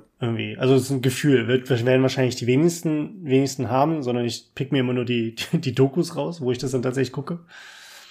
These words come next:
Aber ich find sowas eigentlich ganz cool. Also so grundsätzlich auch Quereinstieg in, in manche Berufe finde ich halt tatsächlich einfach sehr beeindruckend, auch gerade was, was Handwerk oder auch Lebensmittelproduktion angeht. Gerade, gerade das, weil es sehr umkämpft ist durch groß-, große Marken und große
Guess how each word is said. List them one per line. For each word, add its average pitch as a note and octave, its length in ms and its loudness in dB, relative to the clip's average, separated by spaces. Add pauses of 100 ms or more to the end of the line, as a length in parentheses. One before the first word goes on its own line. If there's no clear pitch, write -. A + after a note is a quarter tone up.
(560)
Aber B2 100 4
ich A2+ 60 0
find E3 120 2
sowas D#3 200 4
eigentlich D#3+ 200 0
ganz C3 220 0 (120)
cool. B2+ 280 2 (340)
Also A2+ 200 -4
so A2+ 160 0
grundsätzlich B2 460 0
auch A2+ 100 0
Quereinstieg A#2+ 880 0
in, A2+ 640 0 (720)
in A#2+ 160 2
manche B2+ 300 6
Berufe A#2+ 440 2
finde A#2+ 280 0
ich A2+ 100 -2
halt A2+ 100 0
tatsächlich A#2 360 -4
einfach A2+ 200 -2
sehr A2+ 200 0
beeindruckend, A2+ 600 0
auch G#2+ 180 -4
gerade A2+ 300 4
was, - 280 -6
was - 240 -8
Handwerk B2 560 0
oder A2+ 160 0
auch G#2+ 160 -2
Lebensmittelproduktion A2 1120 -2
angeht. A#2 400 -6
Gerade, A#2 500 -2 (160)
gerade A#2 240 4
das, A2+ 220 0
weil A2 100 4
es - 140 -8
sehr B2 180 6
umkämpft A2 480 -2
ist - 280 -6
durch A2+ 140 0
groß-, - 420 -6
große A#2 340 0
Marken A2+ 360 2
und G#2+ 80 -2
große A2+ 440 -4